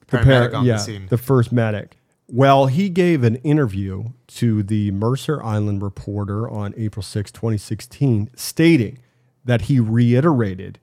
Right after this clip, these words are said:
Speaker 1: to the Soaked in Bleach producers that he still believes the case was a suicide. Well, on John,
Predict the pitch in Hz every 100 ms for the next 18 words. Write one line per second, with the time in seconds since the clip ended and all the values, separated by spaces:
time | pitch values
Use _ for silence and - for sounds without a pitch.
0 | _ _ _ 127 117 104 - 127 120 120
1 | 101 113 113 - - 92 113 117 160 165
2 | 175 - _ _ - 117 127 123 139 127
3 | 120 110 110 107 101 - - 101 110 104
4 | 95 - _ _ - 107 101 92 - 107
5 | - 104 101 - 107 107 110 _ _ _
6 | _ _ _ - 127 120 117 - 123 117
7 | 135 143 143